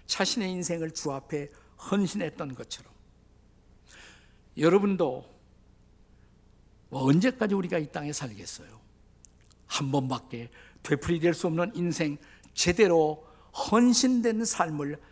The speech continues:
살아보시지 않겠습니까? 바꿀까요?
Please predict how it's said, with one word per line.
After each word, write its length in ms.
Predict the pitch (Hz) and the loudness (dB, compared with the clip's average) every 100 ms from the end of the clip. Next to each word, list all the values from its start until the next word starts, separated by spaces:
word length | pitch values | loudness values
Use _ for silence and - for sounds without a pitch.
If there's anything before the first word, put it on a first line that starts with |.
| - - | -20 -12
살아보시지 1040 | - - 196 175 175 - 165 156 - 160 | -8 0 2 2 -2 -2 0 2 -2 -4
않겠습니까? 720 | 143 147 175 - 151 151 - 160 _ _ - - - - _ _ - - | -6 -6 -8 -8 -12 -14 -18 -20 _ _ -20 -20 -20 -20 _ _ -20 -8
바꿀까요? 680 | 147 - 247 247 175 180 | -4 0 0 4 2 2